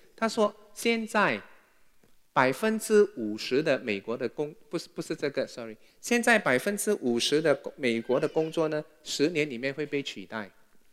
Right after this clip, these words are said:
第二，他说现在的美国人是受教育过分的高，不是过分的低。他说美国受教育的人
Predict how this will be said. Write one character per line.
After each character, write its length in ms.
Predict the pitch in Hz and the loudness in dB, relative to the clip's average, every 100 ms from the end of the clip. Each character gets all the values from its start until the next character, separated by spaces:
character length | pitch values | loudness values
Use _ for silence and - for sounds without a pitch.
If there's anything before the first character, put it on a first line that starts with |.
| _ _ | _ _
第 120 | 208 202 | -6 2
二， 200 | 185 143 | 2 2
他 120 | 214 | -4
说 120 | 220 | -6
现 240 | 214 220 208 | -6 -6 0
在 160 | 202 | 0
的 120 | 175 | 0
美 180 | 143 107 | -2 -4
国 240 | 104 120 143 | -4 -6 -4
人 180 | 120 | -6
是 220 | 143 185 175 - - | -4 -2 -2 -6 -20
受 240 | - 190 185 | -4 -2 0
教 200 | 180 175 | 0 -2
育 120 | 165 | -4
过 220 | - 160 | 0 -2
分 160 | 165 151 | -2 -8
的 80 | |
高， 220 | - 139 139 | -4 -4 -4
不 120 | 147 | -8
是 120 | - | -10
过 180 | - 139 | -4 -4
分 160 | 147 | -4
的 80 | 131 | -14
低。 300 | - 135 139 - - - | -10 -8 -8 -10 -20 -8
他 120 | 202 | -6
说 180 | 196 208 | 0 0
美 180 | 131 113 | 0 -2
国 260 | 120 135 - | 0 -2 0
受 160 | 180 | -2
教 180 | 170 170 | 2 0
育 100 | 170 | 2
的 120 | 147 | -2
人 180 | 117 | -4